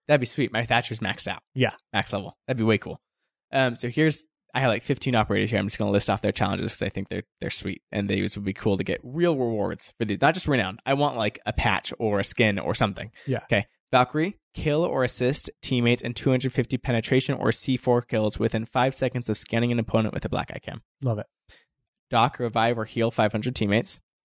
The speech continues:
Speaker 2: Okay.
Speaker 1: Uh, Jackal, scan one thousand sets of footprints. Lion, kill or assist one hundred kills during an E E one D scan. Finka, kill or assist one hundred kills during Finka's adrenaline rush.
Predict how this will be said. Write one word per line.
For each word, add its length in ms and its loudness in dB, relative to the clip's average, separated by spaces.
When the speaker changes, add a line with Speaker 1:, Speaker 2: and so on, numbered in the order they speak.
Speaker 2:
Okay. 200 0
Speaker 1:
Uh, 260 2
Jackal, 380 0
scan 300 0
one 140 0
thousand 280 2
sets 200 -2
of 80 -2
footprints. 520 -2
Lion, 360 2
kill 260 0
or 140 4
assist 400 0
one 260 2
hundred 400 2
kills 360 0
during 340 2
an 120 0
E 380 0
E 40 4
one 240 2
D 160 2
scan. 480 2
Finka, 340 0
kill 200 0
or 80 4
assist 320 -2
one 120 2
hundred 320 0
kills 360 2
during 240 0
Finka's 400 -2
adrenaline 500 0
rush. 400 2